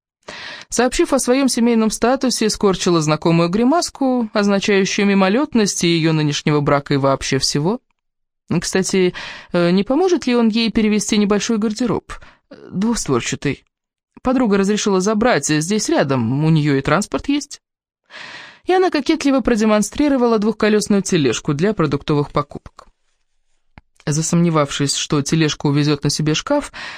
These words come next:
Сулик, однако, согласился, и вот они уже стояли близко друг к другу на темной площадке третьего этажа незнакомого дома, и она, хихикая, никак не могла попасть ключом в скважину. Он предложил помощь,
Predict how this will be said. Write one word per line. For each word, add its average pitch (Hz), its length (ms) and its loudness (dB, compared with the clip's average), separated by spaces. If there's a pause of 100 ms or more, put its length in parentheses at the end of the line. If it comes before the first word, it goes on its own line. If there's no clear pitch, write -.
Сулик, 302 340 2
однако, 170 320 2
согласился, 208 920 0
и 202 60 2
вот 226 180 0
они 190 160 2
уже 170 200 2
стояли 196 420 0
близко 180 480 0
друг 156 300 0
к - 20 -6
другу 185 380 2
на 160 180 2
темной 190 300 2
площадке 151 560 0
третьего 147 400 0
этажа 180 300 0
незнакомого 196 640 2
дома, 156 480 2 (380)
и 160 60 0
она, 214 280 2
хихикая, 196 480 0
никак 180 320 0
не 165 80 4
могла 160 260 2
попасть 160 380 0
ключом 151 320 0
в - 40 -4
скважину. 92 540 -6 (640)
Он 165 160 2
предложил 175 440 0
помощь, 311 440 0